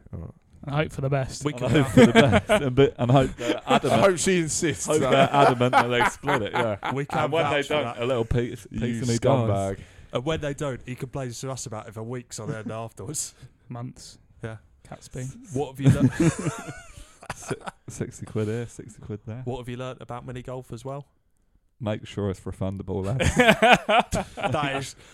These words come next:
Speaker 3: Ven
Speaker 4: That
Speaker 3: Fitness
Speaker 4: is,
Speaker 3: top tip. Whatever
Speaker 4: that's,
Speaker 3: you do on your first date, just make
Speaker 4: that's
Speaker 3: sure
Speaker 4: my top tip of
Speaker 3: it's
Speaker 4: life now.
Speaker 3: refundable.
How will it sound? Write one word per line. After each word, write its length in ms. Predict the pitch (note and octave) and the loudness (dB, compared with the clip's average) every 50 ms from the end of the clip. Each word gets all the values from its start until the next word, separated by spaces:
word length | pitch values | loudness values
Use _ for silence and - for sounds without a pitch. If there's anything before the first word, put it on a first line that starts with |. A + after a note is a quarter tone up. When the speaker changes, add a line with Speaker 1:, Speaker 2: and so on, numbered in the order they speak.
| - _ _ - | -20 _ _ -8
Speaker 3:
Ven 140 | - F#3 - | -4 -2 0
Speaker 4:
That 140 | C#3+ C#3+ D3+ | 0 0 0
Speaker 3:
Fitness 220 | - C3 B2+ B2 A2 | 2 2 2 2 2
Speaker 4:
is, 60 | - | 0
Speaker 3:
top 180 | F3 D3+ C#3+ | -4 -8 -8
tip. 280 | - - C#3 A#2+ A#2+ - | -8 -10 -8 -8 -8 -10
Whatever 280 | C#3 C3+ C3+ C#3+ D3+ - | -6 0 0 0 0 0
Speaker 4:
that's, 80 | G#3 | -2
Speaker 3:
you 60 | G#3 | -6
do 140 | E3+ G3 F#3+ F#3+ | -6 -6 -4 -4
on 60 | F#3 | -6
your 80 | F#3+ | -6
first 360 | F3+ - G3 F#3+ F3 D3+ - - | -8 -8 -6 -6 -6 -8 -8 -8
date, 260 | A#2 G#2+ A2+ - - | -8 -8 -10 -10 -12
just 200 | - A2+ - - | -14 -14 -12 -10
make 180 | A#2+ B2+ - - | -12 -12 -10 -6
Speaker 4:
that's 200 | A#2+ A#2 C3+ B2 A2+ | -4 -2 -2 -2 -2
Speaker 3:
sure 80 | A2+ | -2
Speaker 4:
my 100 | A#2+ A#2 A2 | -2 -4 -2
top 280 | - - A#2 - - | -2 -2 -2 -2 -2
tip 180 | - A#2+ G#2 - | -2 0 0 2
of 80 | G2+ | 0
Speaker 3:
it's 300 | G2+ G#2+ A2+ A2+ G#2+ F#2+ | 0 2 2 2 0 0
Speaker 4:
life 100 | - B2+ | -2 -4
now. 160 | G2 G2 G2+ A2 | -4 -4 -4 -4
Speaker 3:
refundable. 340 | A2 G#2+ G#2 G2+ G#2+ G#2 | -6 -8 -10 -10 -10 -12